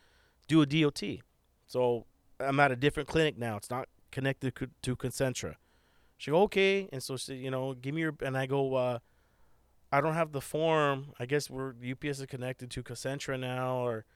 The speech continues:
but they, they still have you guys on the list." I go, "My boss told me you can call him to get verified." She goes, "No, you're good. Just give me your, your badge." So I gave her my badge. She does all that. She goes, "Okay, go ahead and sit down." I'm the only one there. It's dead.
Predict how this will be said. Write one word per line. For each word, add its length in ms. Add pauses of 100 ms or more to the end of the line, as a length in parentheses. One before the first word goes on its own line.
(200)
but 120
they, 240 (100)
they 80
still 260
have 180
you 80
guys 240
on 140
the 100
list." 460
I 80
go, 340 (480)
"My 160
boss 400
told 200
me 80
you 200
can 180
call 300
him 180
to 60
get 180
verified." 520
She 80
goes, 160
"No, 160
you're 180
good. 340
Just 140
give 140
me 80
your, 260
your 160
badge." 480
So 80
I 60
gave 180
her 80
my 120
badge. 480 (1300)
She 160
does 240
all 180
that. 300 (680)
She 200
goes, 160
"Okay, 240
go 160
ahead 120
and 140
sit 180
down." 220
I'm 160
the 80
only 180
one 180
there. 260
It's 140
dead. 340